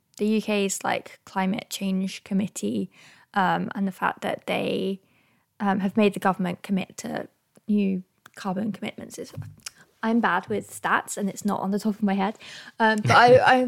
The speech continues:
Speaker 1: was, like, reading through the information and, like, saw one of those sorts of graphs where it was like, "This is what happens if we do everything we absolutely need to as quickly as possible." And I was like,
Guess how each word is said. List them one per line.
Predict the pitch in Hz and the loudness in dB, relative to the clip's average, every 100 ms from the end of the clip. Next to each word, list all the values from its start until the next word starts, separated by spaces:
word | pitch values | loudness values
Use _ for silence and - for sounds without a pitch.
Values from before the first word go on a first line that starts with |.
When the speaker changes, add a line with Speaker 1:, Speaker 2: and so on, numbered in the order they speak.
| 247 | -2
Speaker 1:
was, | 254 | -4
like, | 254 269 | -2 -2
reading | 247 262 254 | -2 -2 -2
through | 233 240 | -4 -4
the | 226 | -2
information | 214 208 214 214 196 202 | -4 -4 -4 -2 -6 -12
and, | 175 | -14
like, | 175 - | -16 -8
saw | - 247 240 | -2 6 6
one | 226 208 | 6 2
of | 202 | 0
those | 202 190 | -2 -4
sorts | 214 - | -8 -10
of | 196 | -14
graphs | - 208 180 - | -2 0 0 -2
where | 208 | -6
it | - | -6
was | 208 | -4
like, | 208 - - _ | -6 -6 -16 _
"This | 440 508 - | -4 -2 -2
is | 269 | -2
what | - - | -4 -4
happens | 175 - 190 190 - | -8 -12 -10 -10 -6
if | 214 196 - 262 | -4 -4 -6 -6
we | 214 214 202 | -2 0 -2
do | 208 208 196 196 - | 0 2 0 -2 0
everything | 320 277 294 269 247 | 0 -2 -4 -6 -8
we | 233 | -2
absolutely | 294 - 269 254 226 | -2 0 -2 0 0
need | 220 214 208 | 0 -2 -4
to | 220 | -6
as | 214 | -6
quickly | - 202 - 208 | -2 -2 -2 -8
as | |
possible." | 202 208 - - - _ | -4 -6 -6 -12 -14 _
And | 269 | -2
I | |
was | 262 | 0
like, | 240 | -4